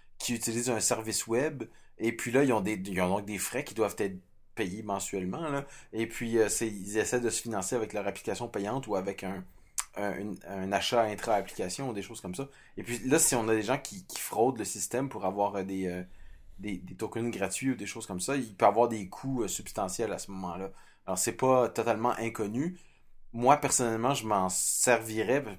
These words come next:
pas, je l'ai pas installé, je, je l'ai déjà fait par le passé, mais pas récemment, parce que ça change tout le temps. Comme tu dis,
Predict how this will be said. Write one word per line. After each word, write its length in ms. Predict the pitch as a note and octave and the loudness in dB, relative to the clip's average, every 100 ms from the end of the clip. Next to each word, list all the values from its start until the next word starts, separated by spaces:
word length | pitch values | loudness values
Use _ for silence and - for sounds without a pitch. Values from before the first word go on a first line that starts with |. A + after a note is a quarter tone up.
| - | -4
pas, 120 | A#2 - - | -4 -4 -12
je 80 | G#2+ | -8
l'ai 80 | F#2+ | 0
pas 120 | A2+ | 0
installé, 360 | G#2 A2+ C3 | 0 0 0
je, 100 | G#2 - | -2 -6
je 80 | G#2 | -4
l'ai 100 | A#2 | 0
déjà 200 | B2 B2+ | 2 2
fait 120 | D#3+ | 2
par 100 | A#2+ | 0
le 100 | G#2 | 0
passé, 280 | G#2+ G2 D3 | -2 -4 -4
mais 120 | A#2 | -6
pas 160 | F#2 A#2 | -4 -4
récemment, 500 | A2 - F#2+ A2 E3+ | -4 -2 -2 -4 -6
parce 160 | - | -6
que 60 | F#2+ | -6
ça 20 | |
change 260 | G2 G#2+ - | -6 -6 -6
tout 80 | |
le 60 | G2+ | -6
temps. 120 | - | -4
Comme 160 | C3+ G#2+ | -4 -6
tu 140 | G#2+ | -8
dis, 160 | A2+ | -6